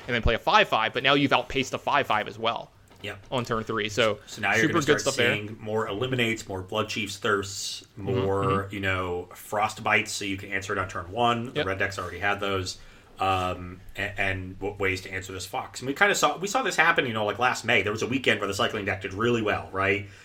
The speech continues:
Speaker 2: And nobody was prepared to deal with Fox or Zenith Flare.
Speaker 1: Yeah.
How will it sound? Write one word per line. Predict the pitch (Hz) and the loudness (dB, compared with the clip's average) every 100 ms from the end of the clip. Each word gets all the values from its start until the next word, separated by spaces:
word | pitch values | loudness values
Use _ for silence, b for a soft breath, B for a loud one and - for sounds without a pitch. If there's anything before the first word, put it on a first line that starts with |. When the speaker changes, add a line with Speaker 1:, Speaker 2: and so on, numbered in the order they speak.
| B | B
Speaker 2:
And | 104 95 | -2 2
nobody | 107 117 117 | 2 4 2
was | 120 | 0
prepared | 120 113 113 | -2 2 2
to | 110 | 2
deal | 107 | -2
with | 95 | -2
Fox | 110 110 - | 0 -2 -2
or | 110 | -6
Zenith | 107 92 | -4 -6
Flare. | - - - | -10 -14 -10
Speaker 1:
Yeah. | 131 | -6